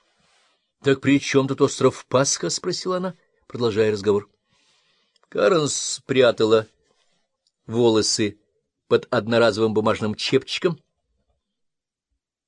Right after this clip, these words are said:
и продолжала. Ещё в тысяча восемьсот шестьдесят четвёртом году один французский миссионер сообщил о том, что он нашёл на острове сотни деревянных дощечек, посохов и даже черепов,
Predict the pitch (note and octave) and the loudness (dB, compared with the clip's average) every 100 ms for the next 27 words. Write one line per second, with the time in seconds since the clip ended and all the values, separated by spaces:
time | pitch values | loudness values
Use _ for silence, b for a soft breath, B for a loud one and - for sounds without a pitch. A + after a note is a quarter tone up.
0 | _ A2+ C3 B2+ G#2 G#2+ G2+ - _ _ | _ -8 -2 -2 2 0 0 -8 _ _
1 | _ _ _ _ - C#3 C#3+ - - F3 | _ _ _ _ -2 0 0 -4 -2 -2
2 | - _ - A3+ - - - F3+ F3 F3 | -2 _ -6 -4 -4 -6 -4 -4 -4 -4
3 | D#3 - G3+ G3+ D#3+ C#3 - F#3 - E3+ | -4 0 0 0 -6 -4 0 -2 -2 -6
4 | E3 D#3+ C#3+ A2+ _ _ _ _ _ _ | -6 -4 -4 -6 _ _ _ _ _ _
5 | - G#2+ C#3+ C#3 C#3+ D3 - - D#3 - | -6 0 0 0 0 -2 -2 -2 -2 -4
6 | D#3+ D3 D3+ D#3 D#3 D#3 C#3 - D3+ C#3 | -6 -4 -2 -2 0 -2 -4 -4 -4 -4
7 | - - B B B B2 D3 D3+ - E3 | -4 -6 B B B 0 2 0 0 0
8 | D#3 D3+ D#3+ - D3 B2+ - E3 F3 - | 0 0 0 -2 -4 -2 -2 2 0 0
9 | F3 F3+ E3 E3+ F3+ F3 F3+ E3+ F3+ - | -6 -4 -2 0 0 0 -4 -4 -6 -6
10 | - E3 - - _ b b b _ E3+ | -10 -10 -12 -16 _ b b b _ 0
11 | A#3 F#3+ F3 E3 D3+ D3+ D#3 - F3 D#3+ | 2 0 -2 -4 0 0 0 -6 -6 -6
12 | - F3 - | 0 0 0